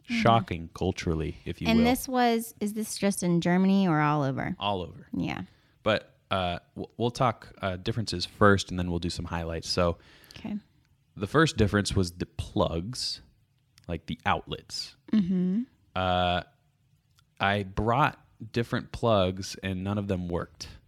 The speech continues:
Speaker 2: So that was a disaster because I needed to charge my computer and phone
Speaker 1: Mm-hmm.
Speaker 2: and all this stuff. So, uh, we actually got one from the
Speaker 1: <laughs>
Speaker 2: hotel
Speaker 1: Got
Speaker 2: that I,
Speaker 1: one.
Speaker 2: that I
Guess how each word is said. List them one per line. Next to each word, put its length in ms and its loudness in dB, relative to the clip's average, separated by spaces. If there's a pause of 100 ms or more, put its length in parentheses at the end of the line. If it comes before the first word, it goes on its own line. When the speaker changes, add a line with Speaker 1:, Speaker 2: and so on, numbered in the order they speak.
(120)
Speaker 2:
So 180 -6
that 120 2
was 200 2
a 60 -4
disaster 640 -2
because 260 -8
I 60 -4
needed 320 -4
to 80 -10
charge 380 -2
my 80 -10
computer 460 2
and 200 0
phone 280 6
Speaker 1:
Mm-hmm. 80 2
Speaker 2:
and 60 2
all 140 4
this 160 0
stuff. 400 -6 (760)
So, 380 2
uh, 260 4
we 180 2
actually 840 -2 (640)
got 280 4
one 240 2
from 220 0
the 80 4
Speaker 1:
<laughs> 140 2
Speaker 2:
hotel 520 6
Speaker 1:
Got 40 2
Speaker 2:
that 120 4
I, 120 6
Speaker 1:
one. 160 -4
Speaker 2:
that 100 0
I 220 2